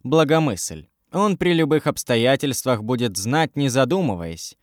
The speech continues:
что такое истинная вера или желаемое чувство. Но в любом случае, тщательная психологическая обработка с самого детства,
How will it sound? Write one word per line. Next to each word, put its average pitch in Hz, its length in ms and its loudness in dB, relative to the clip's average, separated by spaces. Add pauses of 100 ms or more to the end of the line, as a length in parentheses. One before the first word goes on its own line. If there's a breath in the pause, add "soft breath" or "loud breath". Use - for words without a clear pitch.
(240)
что - 280 2
такое 143 380 2
истинная 110 760 -2
вера 143 440 2 (320)
или 196 240 2
желаемое 113 640 2
чувство. 117 560 -4 (380)
Но 139 260 2
в 131 60 2
любом 131 340 2
случае, 123 680 -4 (340 soft breath)
тщательная 175 720 2
психологическая 131 1000 0
обработка 123 720 0
с - 60 -8
самого 117 440 0
детства, 98 580 -4